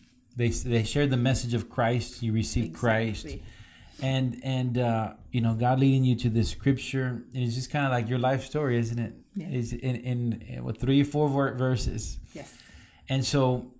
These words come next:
Speaker 1: so what has happened to you in those thirty years? I would say transformation has taken place in you.
Speaker 2: Yes.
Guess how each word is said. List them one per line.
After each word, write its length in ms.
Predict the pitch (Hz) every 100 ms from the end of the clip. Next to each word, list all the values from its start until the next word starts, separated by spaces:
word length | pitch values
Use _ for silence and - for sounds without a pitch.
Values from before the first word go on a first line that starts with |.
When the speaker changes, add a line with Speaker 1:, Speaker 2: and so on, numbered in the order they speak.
| - -
Speaker 1:
so 200 | - 135
what 440 | 127 - 123 143
has 200 | 170 160
happened 380 | 147 143 143 135
to 120 | -
you 340 | 131 135 135 -
in 160 | 123 120
those 240 | 113 104
thirty 320 | - 117 117
years? 580 | 113 113 107 95 - - - - 127
I 80 | 117
would 140 | 135
say 240 | 135 135 117
transformation 800 | - 135 139 147 131 131 131 123
has 140 | 107
taken 320 | - 110 107
place 360 | 92 104 107 -
in 120 | 101
you. 180 | 95 101
Speaker 2:
Yes. 100 | -